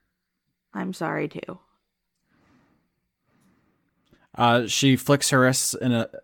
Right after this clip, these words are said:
Speaker 2: in this way she normally does to summon the flails, but then they clatter to the floor instead of disappearing.
Speaker 1: Oh, well, you gonna pick up your, your flails?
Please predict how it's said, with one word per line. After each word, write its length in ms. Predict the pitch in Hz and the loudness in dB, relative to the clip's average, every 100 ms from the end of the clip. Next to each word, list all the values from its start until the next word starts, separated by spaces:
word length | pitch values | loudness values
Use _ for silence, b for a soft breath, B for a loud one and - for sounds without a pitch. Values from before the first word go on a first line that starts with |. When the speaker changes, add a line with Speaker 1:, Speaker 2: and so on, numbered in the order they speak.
| _ | _
Speaker 2:
in 200 | 117 123 | -4 -2
this 240 | 117 110 - - | -2 -4 -10 -8
way 240 | 127 123 | 0 0
she 220 | 123 120 | 2 2
normally 260 | 117 120 139 | 2 4 4
does 160 | 139 131 | 4 2
to 100 | 117 | -2
summon 540 | - 104 120 160 180 - _ | -2 -2 0 -2 -4 -10 _
the 80 | 165 | -8
flails, 600 | - 190 196 208 226 - - b b b b b | 2 6 6 6 2 -4 -14 b b b b b
but 120 | 135 120 | 0 4
then 140 | 135 | 4
they 120 | 127 | 4
clatter 520 | 123 - 127 127 120 113 | 2 2 6 6 6 2
to 120 | 113 | -2
the 140 | 107 | -4
floor 460 | - 117 107 95 90 | -4 -2 0 0 -2
instead 280 | 95 - 104 | -6 -4 -4
of 80 | |
disappearing. 760 | 98 98 90 107 98 92 - 117 _ _ _ _ _ _ _ _ _ _ _ _ _ _ _ _ _ - | -2 -4 -6 -4 -4 -4 -8 -14 _ _ _ _ _ _ _ _ _ _ _ _ _ _ _ _ _ -16
Speaker 1:
Oh, 120 | 220 - | -16 -12
well, 280 | 208 196 | -8 -8
you 120 | 190 190 | -8 -10
gonna 200 | 190 180 | -10 -8
pick 200 | 202 196 | -8 -6
up 140 | 185 _ _ | -8 _ _
your, 400 | - 165 165 175 _ _ _ _ _ _ _ _ _ _ _ _ _ _ | -8 -6 -6 -8 _ _ _ _ _ _ _ _ _ _ _ _ _ _
your 80 | 196 | -16
flails? 720 | - 208 196 214 247 - - | -6 0 2 2 -2 -10 -20